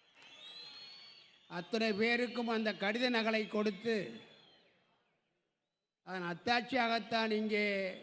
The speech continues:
தலைபாகையோடு இங்கே கட்டி நி-, நிற்கிறீர்கள்.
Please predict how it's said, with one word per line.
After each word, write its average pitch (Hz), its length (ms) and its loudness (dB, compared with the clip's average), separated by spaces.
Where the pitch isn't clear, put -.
தலைபாகையோடு 220 840 2
இங்கே 214 160 -2
கட்டி 202 360 -2
நி-, - 20 -2
நிற்கிறீர்கள். 202 720 -2